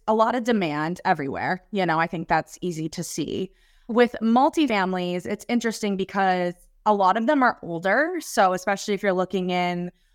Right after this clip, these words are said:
Lowell, like, the, the older mill cities, Lowell, Nashua, even, like, Leominster out that way,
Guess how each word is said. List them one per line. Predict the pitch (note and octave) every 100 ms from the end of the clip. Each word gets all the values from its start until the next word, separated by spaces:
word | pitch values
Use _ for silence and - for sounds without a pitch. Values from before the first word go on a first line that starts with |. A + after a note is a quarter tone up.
| _
Lowell, | - G#3 C4+ C#4 B3+ B3 A#3+
like, | A#3 G3+
the, | G3+ G3+
the | - F3+
older | - G#3 G3+
mill | G3 G3
cities, | - G#3 G3 F#3+
Lowell, | F#3+ F#3+ G3
Nashua, | G3 F#3 F#3 F#3 F#3+ F#3 F#3 F3+ F#3 F3
even, | F#3 F#3
like, | F3+
Leominster | F3 F#3+ F#3 F#3 F#3 - F#3 F3
out | F3 E3+
that | F3+ E3+ -
way, | F#3+ F#3 F3